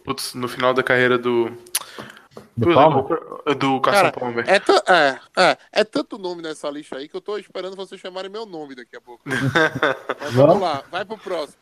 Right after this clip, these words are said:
Speaker 1: Não, eu ta-, eu não
Speaker 3: Bora pro
Speaker 1: ficaria, não,
Speaker 3: próximo.
Speaker 1: não ficaria.
Speaker 2: Tá, o próximo é o John DeFilippo.
Speaker 3: Ah, o John DeFilippo é o técnico de
Speaker 2: É o, o, o coordenador ofensivo do Vikings.
Speaker 1: Dos Vikings.
Speaker 3: Do Vikings, né?
Speaker 2: Puta que pariu, velho, tem
Speaker 3: Ah.
Speaker 2: muito nome escroto aqui,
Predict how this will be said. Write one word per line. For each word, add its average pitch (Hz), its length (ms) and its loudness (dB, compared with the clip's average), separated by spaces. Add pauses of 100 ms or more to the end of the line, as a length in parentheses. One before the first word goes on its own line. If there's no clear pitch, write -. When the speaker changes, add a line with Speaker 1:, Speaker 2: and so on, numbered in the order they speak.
(140)
Speaker 1:
Não, 196 220 6
eu 185 160 6
ta-, 185 140 -4
eu 160 180 4
não 170 80 2
Speaker 3:
Bora 165 40 -2
pro 180 100 -8
Speaker 1:
ficaria, 135 220 0
não, 120 80 -4
Speaker 3:
próximo. 113 220 -14
Speaker 1:
não 123 60 -20
ficaria. 117 460 2
Speaker 2:
Tá, 123 80 0
o 123 180 2
próximo 147 320 2
é 190 60 6
o 180 60 6
John 170 140 2
DeFilippo. 131 480 -2
Speaker 3:
Ah, 143 640 -4
o 139 40 -6
John 165 220 -4
DeFilippo 202 720 2
é 202 80 6
o 196 280 4
técnico 170 680 -12
de 143 880 -12
Speaker 2:
É 139 80 6
o, 147 40 8
o, 165 260 8 (320)
o 151 40 0
coordenador 160 340 2
ofensivo 156 400 -2
do 147 100 -6
Vikings. 135 320 -2
Speaker 1:
Dos 123 160 4
Vikings. 123 440 -4 (380)
Speaker 3:
Do 147 120 -12
Vikings, 139 600 -6
né? 143 120 -8
Speaker 2:
Puta 139 240 -6
que 139 180 0
pariu, 135 440 4
velho, 127 200 6
tem 160 160 2
Speaker 3:
Ah. 143 40 0
Speaker 2:
muito 160 300 0
nome 151 260 2
escroto 139 480 2
aqui, 127 200 -6